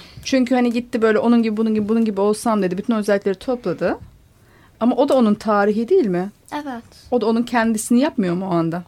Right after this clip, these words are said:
Speaker 2: Evet, yapıyor.
Speaker 1: Ortaya çıkan şey, yani diyelim ki ben böyle bir dolu özelliğim olsun istiyorum. Güzel şarkı söylesem, güzel şunu yapsam, yemek yapsam, odur budur falan falan. Derken bütün bu özellikleri kazandım. Sonra ama yoruldum bundan.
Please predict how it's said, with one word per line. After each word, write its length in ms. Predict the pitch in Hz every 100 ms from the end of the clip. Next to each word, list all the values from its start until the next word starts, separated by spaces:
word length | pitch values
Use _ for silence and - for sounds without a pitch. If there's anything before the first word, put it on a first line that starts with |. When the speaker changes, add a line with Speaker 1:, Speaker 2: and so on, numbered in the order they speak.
| _ - 254
Speaker 2:
Evet, 240 | 262 254
yapıyor. 360 | 247 233 277 233
Speaker 1:
Ortaya 420 | 220 247 247 294
çıkan 380 | 285 285 277 254
şey, 260 | 254 254 226
yani 200 | 233 233
diyelim 180 | 240 226
ki 180 | 233
ben 220 | 226 214 214
böyle 180 | 214
bir 140 | 226 226
dolu 140 | 202
özelliğim 540 | - 202 202 196 208 180
olsun 260 | 175 -
istiyorum. 460 | 165 - 165 170 208
Güzel 280 | 214 214 196
şarkı 340 | - 202 196
söylesem, 380 | 175 - 180 190
güzel 260 | 196 196
şunu 220 | 190 - 185
yapsam, 340 | 117 196 190
yemek 300 | 196 190 -
yapsam, 320 | 151 - 202
odur 240 | 208 190 185
budur 160 | 175
falan 300 | 175 180 135
falan. 340 | - - 302 339 - - - - -
Derken 380 | 240 240 240
bütün 220 | 240 254 240
bu 40 |
özellikleri 380 | 202 196 196 208
kazandım. 540 | 254 226 190 180 226 508 - _ _ _ - - - -
Sonra 320 | - 277 240
ama 140 | 247
yoruldum 440 | 277 262 254 247 233
bundan. 460 | 185 170 214 311